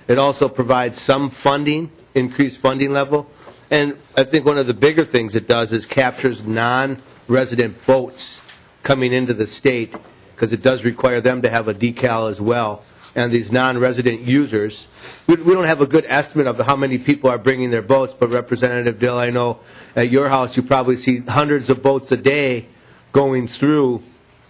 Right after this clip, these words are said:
to Canada primarily, or to Lake of the Woods, but there are a number of boats that travel through the state. Uh, if you look at the, the, bo-, the waters in Detroit Lakes, Alexandria, and those, those resorting communities, those lake communities, a number of boats are coming in from out of state to be used in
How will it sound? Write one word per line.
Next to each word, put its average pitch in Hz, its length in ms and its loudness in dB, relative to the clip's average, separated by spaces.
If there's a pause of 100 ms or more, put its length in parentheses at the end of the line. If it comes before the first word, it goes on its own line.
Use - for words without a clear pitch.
(400)
to 135 80 4
Canada 156 420 2
primarily, 131 720 0 (240)
or 147 120 4
to 151 60 2
Lake 135 240 0
of 135 80 2
the 127 80 2
Woods, 135 220 2
but 127 160 0
there 135 120 2
are 143 140 4
a 131 60 2
number 147 320 2
of 135 120 -2
boats 147 340 2
that 120 180 -2
travel 127 320 0
through 135 180 -4
the 120 100 -8
state. 139 380 -2 (420)
Uh, 117 160 0
if 104 80 -6
you 120 120 0
look 117 200 0
at 120 180 0
the, 113 200 0
the, 113 180 -2
bo-, 110 280 0
the 120 120 -2
waters 120 460 0
in 117 80 0
Detroit 117 400 0
Lakes, 127 320 0
Alexandria, 120 640 0
and 113 80 -4
those, 117 240 -4
those 117 240 -2
resorting 117 500 -2
communities, 123 440 -4
those 113 160 -4
lake 117 200 -4
communities, 127 420 -6 (380)
a 123 80 0
number 143 400 2
of 127 120 -2
boats 127 260 2
are 127 60 2
coming 127 300 -2
in 120 120 -2
from 113 180 -2
out 113 160 -2
of 107 60 -6
state 113 320 -4
to 110 80 -4
be 110 100 -2
used 113 400 -4
in 107 220 -4